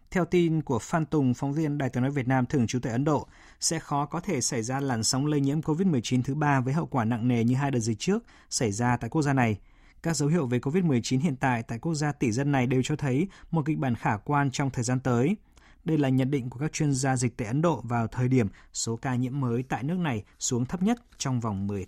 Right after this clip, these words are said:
tám tháng qua. Chuyển sang một thông tin đáng chú ý khác. Bản thảo bao gồm các phác thảo dẫn tới việc ra đời thuyết tương đối, một thành tựu quan trọng trong sự nghiệp nghiên cứu của nhà vật lý thiên tài Albert Einstein, vừa được bán ra với mức giá lên tới hơn mười một triệu euro,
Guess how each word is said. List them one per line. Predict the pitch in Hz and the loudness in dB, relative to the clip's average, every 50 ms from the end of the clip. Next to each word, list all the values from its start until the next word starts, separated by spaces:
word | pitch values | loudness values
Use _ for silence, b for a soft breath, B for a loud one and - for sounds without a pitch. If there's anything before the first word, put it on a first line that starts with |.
| - | -8
tám | - 110 107 113 127 | -6 -6 -4 -4 -4
tháng | - 113 110 - | -4 -6 -6 -2
qua. | - 147 127 117 - - - _ _ _ _ - - - b b b b b b b b b b b b | 0 0 0 0 -2 -10 -20 _ _ _ _ -20 -20 -20 b b b b b b b b b b b b
Chuyển | - 156 127 | -4 -2 -2
sang | - 156 147 | 0 0 0
một | 139 123 | -2 -2
thông | - 143 139 | -2 -4 -2
tin | 131 147 135 | -2 -2 -2
đáng | 127 113 117 123 | -2 -2 -2 -4
chú | - - 127 | -2 -2 -4
ý | 135 | -4
khác. | 127 - 180 202 226 b b b b b b b b b b b b b | -2 -2 -2 -2 -2 b b b b b b b b b b b b b
Bản | 185 190 151 120 113 | 0 0 2 0 -2
thảo | - - 160 135 113 107 | -2 -2 0 0 0 0
bao | 120 156 160 160 151 | 0 0 0 2 4
gồm | 143 156 139 127 123 | 4 4 4 4 0
các | - - 185 175 | 0 -4 -8 -8
phác | - - 196 - - | -6 -6 -6 -6 -4
thảo | - 175 139 104 98 | -2 -2 0 0 -2
dẫn | 98 127 156 156 | -2 -4 -6 -6
tới | - 147 131 117 120 | -4 -4 -2 -2 -2
việc | 147 165 180 139 117 | 0 2 0 0 0
ra | 117 113 127 139 139 | -2 -4 -2 -2 -2
đời | 143 135 120 110 | 0 0 0 -2
thuyết | 101 - 202 196 - | -2 -2 -6 -2 0
tương | 175 156 143 | 0 2 2
đối, | 131 123 120 120 156 208 233 - _ | 2 4 4 4 2 0 -2 -4 _
một | 135 139 131 | -4 -4 -2
thành | - 147 131 | -2 -2 -2
tựu | 120 151 135 | -2 -4 -4
quan | - 160 160 147 | -2 -4 -4 -2
trọng | - 165 139 123 | -4 -4 -6 -6
trong | 120 - 151 147 | -4 -4 -4 -2
sự | - 147 | -2 -2
nghiệp | 139 139 127 - | 0 0 0 0
nghiên | 135 143 147 139 | 0 0 0 -2
cứu | 131 - 127 131 | 0 0 0 0
của | 147 - 139 | 0 0 0
nhà | 123 117 107 | 0 0 -2
vật | 101 120 117 - 110 | -2 -6 -8 -6 -4
lý | 107 113 123 - | -4 -4 -4 -6
thiên | - - 147 135 | -6 -6 -6 -4
tài | 127 - - | -4 -6 -6
Albert | - 123 123 123 127 117 | -2 -2 -2 0 -2 -2
Einstein, | 117 127 123 - - - 131 131 127 120 B B B B B B | -2 -2 -2 -2 0 0 0 0 0 0 B B B B B B
vừa | 139 151 | 0 2
được | 143 143 135 | 2 2 0
bán | 147 127 127 139 | 0 -2 -2 -2
ra | 147 151 165 151 143 | -2 0 0 0 0
với | 139 143 | 0 0
mức | 170 202 | 0 0
giá | 190 143 131 117 127 | 0 -2 -2 -2 0
lên | 143 147 147 143 131 | 0 2 2 0 0
tới | 131 131 | -2 -4
hơn | 123 127 160 156 147 | -2 -2 0 0 0
mười | 139 | 0
một | 131 127 120 - | 2 0 0 0
triệu | - - 139 - - | -2 -4 -4 -4 -2
euro, | 139 135 143 143 135 | -2 0 2 0 0